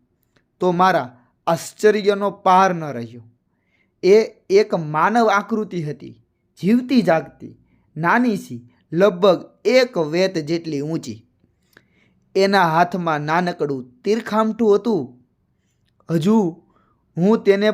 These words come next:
પૂરી નિહાળું એ પહેલાં તો આવી સેંકડો માનવ આકૃતિઓ મારા શરીર ઉપર જાણે હલ્લો કરતી હોય એમ ચડી આવી. એ બધાની પાસે પણ તીરખામઠા હતા.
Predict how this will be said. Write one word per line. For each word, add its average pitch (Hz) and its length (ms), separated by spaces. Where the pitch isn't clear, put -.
પૂરી 214 320
નિહાળું 196 600
એ 196 160
પહેલાં 202 460
તો 214 100
આવી 190 420
સેંકડો 226 760
માનવ 185 380
આકૃતિઓ 156 800
મારા 170 360
શરીર 180 360
ઉપર 160 420
જાણે 170 240
હલ્લો 180 440
કરતી 208 380
હોય 170 360
એમ 165 200
ચડી 151 360
આવી. 113 200
એ 196 120
બધાની 202 720
પાસે 180 580
પણ 185 200
તીરખામઠા 180 680
હતા. 123 300